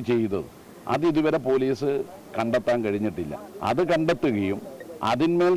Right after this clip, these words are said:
നടപടി സ്വീകരിക്കുകയുമാണ് ഏറ്റവും പ്രധാനം. കാഫിർ പ്രയോഗ ആദ്യത്തെ പോസ്റ്റ് ആരാണോ സൃഷ്ടിച്ചത്, അവരുടെ പേരിലുള്ള നടപടിയും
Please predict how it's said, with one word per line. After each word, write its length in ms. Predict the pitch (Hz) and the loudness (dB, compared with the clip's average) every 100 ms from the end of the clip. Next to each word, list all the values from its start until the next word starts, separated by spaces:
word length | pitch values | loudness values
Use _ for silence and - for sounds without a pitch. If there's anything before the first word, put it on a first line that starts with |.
| 165 | 2
നടപടി 320 | 139 156 156 | 2 2 0
സ്വീകരിക്കുകയുമാണ് 880 | - 131 135 131 117 123 113 110 117 135 | 0 0 0 0 -2 -2 -2 -2 -2 -4
ഏറ്റവും 260 | - 117 110 | -2 -4 -2
പ്രധാനം. 400 | 95 98 85 - - - - - 101 | -2 -2 -2 -6 -16 -20 -20 -6 -2
കാഫിർ 520 | 113 135 - 170 180 - - | 0 0 0 0 0 -2 -2
പ്രയോഗ 600 | 117 117 131 143 143 143 156 - - - 104 123 | 2 2 2 2 2 2 0 -2 -14 -6 -2 0
ആദ്യത്തെ 640 | 151 147 156 175 - 165 170 - - - | 0 0 0 0 0 0 0 -4 -10 -2
പോസ്റ്റ് 480 | 117 135 - - 82 - - - 107 | 2 0 -2 -8 -8 -10 -16 -4 0
ആരാണോ 420 | 127 151 135 135 139 - | 2 4 4 2 0 -2
സൃഷ്ടിച്ചത്, 540 | 101 - 113 90 87 - - 98 | -4 -4 -4 -2 -4 -6 -6 -4
അവരുടെ 340 | 110 160 190 180 | 0 2 2 2
പേരിലുള്ള 320 | 175 160 160 156 | 2 4 2 2
നടപടിയും 500 | 113 117 113 95 104 | 0 2 0 0 -2